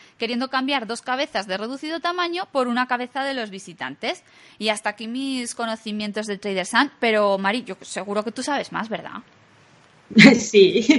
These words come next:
Speaker 2: <laughs> un poco, pero poco solo, ¿eh? <laughs> Bueno, pues Sam vio que podría aplicar a la misología los conocimientos que había adquirido haciendo las pociones con las que conseguía reducir las cabezas que vendía.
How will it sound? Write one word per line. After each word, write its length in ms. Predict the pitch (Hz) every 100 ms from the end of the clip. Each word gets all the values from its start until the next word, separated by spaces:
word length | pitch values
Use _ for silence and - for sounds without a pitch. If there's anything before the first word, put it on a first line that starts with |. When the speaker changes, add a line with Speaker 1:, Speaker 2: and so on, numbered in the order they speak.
| 370 359 - -
Speaker 2:
<laughs> 180 | 185
un 60 | 202
poco, 340 | 196 196 190
pero 200 | 185 175
poco 180 | 190 214
solo, 300 | 208 175 160
¿eh? 140 | 269 -
<laughs> 800 | 233 247 220 - - - - -
Bueno, 420 | 214 214 190 175 208
pues 220 | 208 214
Sam 260 | 294 311
vio 260 | 320 330 302
que 100 | 214
podría 340 | 214 196 220
aplicar 340 | 240 277 285 277
a 40 |
la 80 | 269
misología 640 | 269 269 269 269 285 285 -
los 180 | 214 214
conocimientos 640 | 208 202 196 185 226 -
que 80 | 220
había 180 | 220
adquirido 380 | 240 262 240 240
haciendo 300 | 269 294 190
las 160 | 190 -
pociones 420 | 202 202 214 269
con 140 | - 185
las 100 | 175
que 120 | -
conseguía 420 | 175 175 170 180
reducir 340 | 202 196 196
las 140 | 202 214
cabezas 360 | 170 - 156
que 120 | - 170
vendía. 480 | 185 277 359 185